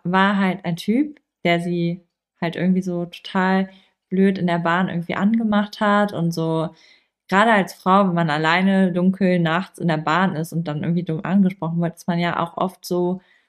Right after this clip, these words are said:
unsicher. Und hier ist dann ja zum Beispiel auch wichtig, Grenzen zu setzen. Und das, was sie dann gemacht hat, weil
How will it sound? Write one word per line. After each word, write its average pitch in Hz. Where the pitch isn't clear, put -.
unsicher. 170
Und 170
hier 190
ist 190
dann 175
ja 175
zum 185
Beispiel 185
auch 196
wichtig, 170
Grenzen 160
zu -
setzen. 156
Und 165
das, 202
was 202
sie 196
dann 185
gemacht 196
hat, 196
weil 175